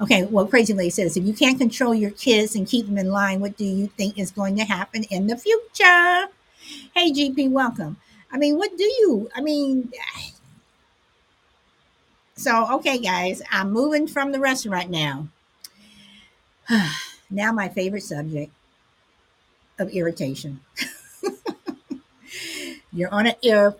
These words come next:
airplane. It's not just your kids.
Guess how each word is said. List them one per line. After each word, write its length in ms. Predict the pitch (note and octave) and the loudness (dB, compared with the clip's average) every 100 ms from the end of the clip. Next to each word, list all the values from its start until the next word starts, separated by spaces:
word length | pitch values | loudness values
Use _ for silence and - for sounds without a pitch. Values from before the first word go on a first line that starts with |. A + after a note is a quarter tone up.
| _ | _
airplane. 720 | A3+ G#3 G3+ E3 C#3 A#2+ C#3 C3 _ _ _ - - _ _ - - _ _ _ _ _ _ _ _ _ - - - - - _ _ _ _ _ | -2 -2 -2 -4 -4 -6 -10 -16 _ _ _ -10 -10 _ _ -18 -18 _ _ _ _ _ _ _ _ _ -14 -12 -12 -14 -20 _ _ _ _ _
It's 80 | F3+ | -6
not 220 | A3 C4 | -2 -2
just 200 | D#4 E4 | -2 -2
your 140 | E4+ E4+ | -2 -2
kids. 720 | F4+ C4+ B3+ C4 - - | 0 2 2 -2 -10 -14